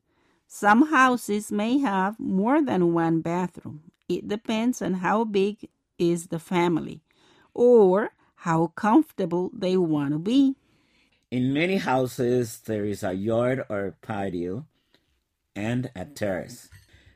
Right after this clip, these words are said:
Speaker 2: These are places where family members join for recreation.
Speaker 1: And why are you leaving out one of the most important areas in the house?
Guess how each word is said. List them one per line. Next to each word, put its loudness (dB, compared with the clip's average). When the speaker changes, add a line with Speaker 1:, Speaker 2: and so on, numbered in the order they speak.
Speaker 2:
These -4
are -2
places -4
where -6
family -6
members -4
join -6
for -10
recreation. -10
Speaker 1:
And 0
why 0
are 2
you 0
leaving -2
out -2
one -2
of -2
the -4
most -2
important -2
areas -4
in -6
the -6
house? -4